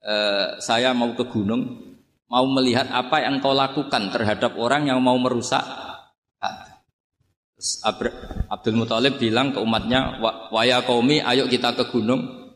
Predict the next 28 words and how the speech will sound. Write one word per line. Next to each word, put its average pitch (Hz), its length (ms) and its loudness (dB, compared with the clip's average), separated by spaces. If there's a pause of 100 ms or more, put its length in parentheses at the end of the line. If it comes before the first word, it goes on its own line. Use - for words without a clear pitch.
(140)
melihat 127 400 4 (560)
ma 151 240 2
fa'ala 131 400 2
rabbuna. 123 800 -2
Apa 135 320 2
yang 165 160 4
akan 143 160 0
dilakukan 139 480 2
Tuhan 135 320 6
kita 147 240 4
terhadap 131 400 4
orang 151 240 4
yang 147 80 4
mau 143 160 4
menghancurkan 131 560 4 (720)
Ka'bah." - 320 -16 (560)
Jadi 220 240 6
santai 269 320 4
saja. 240 240 -4 (1400)
Santai 104 560 0
terus - 640 -6 (400)
Abdul 107 240 -4
Muthalib 107 320 2
naik 110 240 0
gunung 120 240 2
sama 110 240 2
orang-orang 107 480 2
Quraisy. 104 520 -4